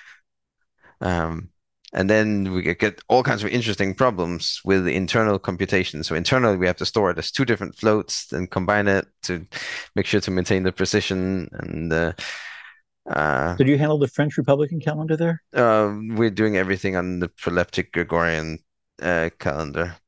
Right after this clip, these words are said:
Speaker 1: So simplify, uh, matters. We actually had an interesting question just this week as to what do we do about year four thousand? And is year four thousand a leap year or not?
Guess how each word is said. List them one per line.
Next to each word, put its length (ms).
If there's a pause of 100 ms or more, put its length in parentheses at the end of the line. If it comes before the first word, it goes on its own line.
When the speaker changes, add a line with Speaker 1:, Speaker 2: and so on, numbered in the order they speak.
(120)
Speaker 1:
So 240 (600)
simplify, 560 (960)
uh, 140
matters. 640
We 60
actually 260
had 160
an 60
interesting 420
question 400 (600)
just 220 (160)
this 280
week 320 (180)
as 140
to 220 (120)
what 340
do 160
we 80
do 200
about 340
year 120
four 220
thousand? 600 (1000)
And 600 (200)
is 200
year 200
four 220
thousand 340
a 40
leap 280
year 140
or 60
not? 360